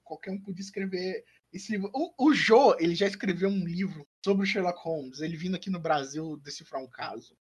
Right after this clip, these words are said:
Que o Sherlock Holmes, aparentemente, no do Joe, eles até falam que o livro do Joe é bom.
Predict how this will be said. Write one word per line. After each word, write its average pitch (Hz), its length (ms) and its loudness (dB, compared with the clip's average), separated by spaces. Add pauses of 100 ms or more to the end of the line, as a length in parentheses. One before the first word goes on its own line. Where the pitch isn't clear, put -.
Que 180 60 -10
o 160 40 -6
Sherlock 165 360 0
Holmes, 170 380 -6
aparentemente, 165 800 -2
no 160 140 -10
do 156 140 -12
Joe, 170 180 -2
eles 185 160 0
até 190 240 0
falam 247 340 -2
que - 120 -10
o 202 40 -2
livro 208 220 -2
do 190 120 -4
Joe 196 120 -6
é 214 80 -10
bom. 175 280 -10